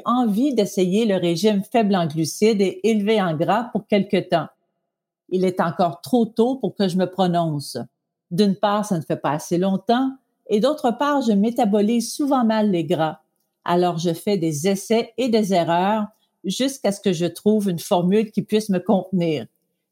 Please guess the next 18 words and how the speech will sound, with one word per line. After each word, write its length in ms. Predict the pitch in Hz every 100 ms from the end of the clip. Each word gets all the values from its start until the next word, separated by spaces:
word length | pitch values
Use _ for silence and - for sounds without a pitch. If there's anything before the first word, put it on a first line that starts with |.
| -
Et 180 | 208 277
oui, 380 | 262 285 - - _ _
j'en 360 | 175 170 208 233
ai 100 | 254
parlé 360 | 240 202 202
à 60 | 196
mon 140 | 180
médecin 400 | 165 160 - 196 -
avant 300 | 180 170 175
de 40 | 170
commencer. 580 | 170 160 143 - - - _ _ _ _ _ _ -
Bonjour 460 | 180 190 190 262 370
Jean-Yves, 520 | 277 269 311 320 233
merci 540 | 214 190 - 311 311
d'avoir 340 | 226 202 208 202
accepté 400 | 202 196 - 240
mon 120 | 226
invitation. 680 | 190 185 170 165 165 269